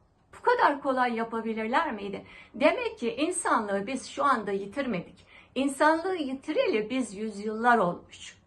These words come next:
Yüzyıllar olmuş. Hani diyor ya bazı yazarlarımız, "Hümanizm yirminci yüzyılda öldü." Çok daha öncesinde öldü.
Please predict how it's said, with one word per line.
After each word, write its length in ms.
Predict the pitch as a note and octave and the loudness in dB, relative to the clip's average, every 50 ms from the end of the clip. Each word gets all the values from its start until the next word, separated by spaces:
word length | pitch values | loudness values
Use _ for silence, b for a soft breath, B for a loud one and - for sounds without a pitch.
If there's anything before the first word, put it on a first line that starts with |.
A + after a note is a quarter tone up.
| b b b b b b | b b b b b b
Yüzyıllar 560 | - A3+ B3 A#3+ A#3 A#3 A3+ A3+ A#3 A#3 A#3 | -6 -6 -4 -4 -4 -4 -2 0 4 4 4
olmuş. 440 | A3 G3 F#3 F3+ - - - - - B B B B B | 4 4 0 -2 -4 -8 -10 -14 -16 B B B B B
Hani 420 | - A#3 A#3 A3+ - - - F#3+ | 0 2 2 2 0 -4 -6 -2
diyor 180 | B3+ C#4+ E4 - | 2 2 2 4
ya 200 | D4+ B3+ A3+ A3+ | 4 2 4 4
bazı 320 | A3+ A3 A3 G#3+ - A#3+ | 4 4 2 0 -2 -2
yazarlarımız, 920 | A3 A3 G#3+ - A3+ A3 A3 G#3+ G#3+ G#3+ G#3+ G#3 G3+ G#3 G#3 G3+ - - - - - | -2 -2 -2 0 2 2 2 2 2 0 -2 -2 -2 -4 -6 -6 -8 -12 -14 -12 -8
"Hümanizm 720 | - A3+ A3+ A#3+ A#3 A3+ A3+ A3+ A3+ A3+ G#3+ G#3 A3 A3 G#3 - - - | -6 -4 -2 0 0 2 2 2 0 0 -2 -2 -6 -6 -6 -6 -8 -10
yirminci 640 | - A3 A#3 A3 A3 A3 G#3+ G#3+ G#3+ G3+ G#3 A3 A3 | -6 -2 -2 0 0 0 -2 -2 -2 -4 -4 -4 -4
yüzyılda 640 | G#3 G3+ G3 F#3 G#3 G#3+ G3+ G3 F#3+ G#3 G3 F#3+ | -4 -4 -4 -6 -4 -4 -4 0 0 0 0 0
öldü." 420 | G#3+ G#3 G3+ G3 G3 G3+ G3 G3 B B B B - | -2 -2 -2 -2 -2 -4 -8 -8 B B B B -14
Çok 320 | - - C4 A#3+ B3 - B3 | -6 -4 -4 -4 -2 0 0
daha 260 | A3 G#3+ A3 G#3+ G#3 | 0 2 2 0 0
öncesinde 600 | G#3 G#3 G3+ G3+ G3+ G3+ - G#3 G3 G3 G3+ G#3 | -2 -4 -8 -8 -10 -10 -8 -6 -6 -2 -2 0
öldü. 400 | G#3 G3+ F#3+ F3+ D#3+ F#3+ F#3+ | 0 0 0 -2 -2 -6 -6